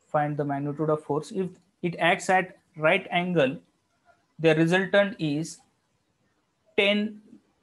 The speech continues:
Newton. But if they act at sixty degree,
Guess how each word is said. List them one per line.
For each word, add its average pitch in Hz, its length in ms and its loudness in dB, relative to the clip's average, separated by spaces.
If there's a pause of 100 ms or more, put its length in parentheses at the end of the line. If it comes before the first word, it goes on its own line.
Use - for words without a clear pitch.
(140)
Newton. 165 680 0 (600)
But 175 460 0 (680)
if 170 200 -4
they 185 160 0
act 185 340 2
at 160 340 2 (1400)
sixty 202 560 -4
degree, 165 600 -4